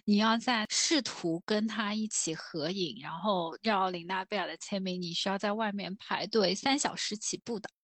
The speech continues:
确实她能带给你的那种快乐是，当然我觉得这是迪士尼整套体系的魔力。那我现在比较喜欢花的体验型的费用，可能还是说去看看演出啊。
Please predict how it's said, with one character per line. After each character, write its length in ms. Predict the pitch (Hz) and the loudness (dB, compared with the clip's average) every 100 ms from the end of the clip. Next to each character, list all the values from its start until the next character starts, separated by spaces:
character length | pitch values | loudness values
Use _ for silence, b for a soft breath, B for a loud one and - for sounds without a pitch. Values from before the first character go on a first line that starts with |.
| - | -10
确 240 | 220 - 392 | -4 2 2
实 280 | 302 - 226 | 2 -2 -4
她 220 | - 302 | 0 0
能 220 | 247 220 | 0 -2
带 240 | 233 254 226 | -2 -2 -4
给 240 | - 196 214 | -8 -6 -2
你 220 | 220 190 | -4 -4
的 160 | 147 | -6
那 180 | 175 233 | 0 0
种 460 | 226 196 131 - - | 2 0 -2 -8 -10
快 400 | - - 254 208 | -4 0 2 2
乐 260 | 185 196 170 | 2 0 -2
是， 880 | 185 - 220 185 165 135 107 92 185 _ _ _ _ | -2 -4 -2 -2 -2 -4 -8 -12 -20 _ _ _ _
当 120 | 254 | 4
然 100 | 262 | 4
我 80 | 196 | 4
觉 100 | 180 | -2
得 60 | |
这 100 | 196 | -8
是 140 | 247 233 - | -8 -10 -8
迪 120 | 208 | -8
士 220 | 233 269 | -6 -6
尼 160 | 254 247 | -6 -4
整 240 | 196 214 | -6 -8
套 260 | - 311 269 | -4 -4 -2
体 200 | - - | -6 -10
系 260 | - 240 | -10 -8
的 100 | 208 | -6
魔 280 | 185 180 175 | -6 -8 -6
力。 200 | 185 151 B B B | -6 -6 B B B
那 160 | 196 185 | -4 -2
我 60 | |
现 160 | 196 277 | 0 0
在 40 | 240 | 2
比 100 | 214 | 4
较 320 | 240 170 165 | 4 4 2
喜 200 | - - 180 | -2 2 2
欢 380 | - 208 208 | 4 4 4
花 400 | 214 - 233 220 220 | 2 2 4 4 2
的 300 | - 180 160 | 0 0 0
体 240 | - 190 | 0 2
验 140 | 190 214 | 4 4
型 220 | 214 180 | 2 0
的 80 | 202 | 0
费 200 | - 214 | 2 2
用， 140 | 185 | 2
可 120 | 196 | 0
能 140 | 180 180 | -2 0
还 180 | 180 190 | 2 2
是 140 | 214 | 2
说 240 | - 202 | 4 2
去 520 | 214 - - 220 190 165 | 2 -2 2 6 6 4
看 220 | - 277 | 4 6
看 380 | 240 240 208 196 | 6 4 2 2
演 180 | 196 170 | 2 2
出 260 | - - 311 | 0 4 4
啊。 160 | 302 | 4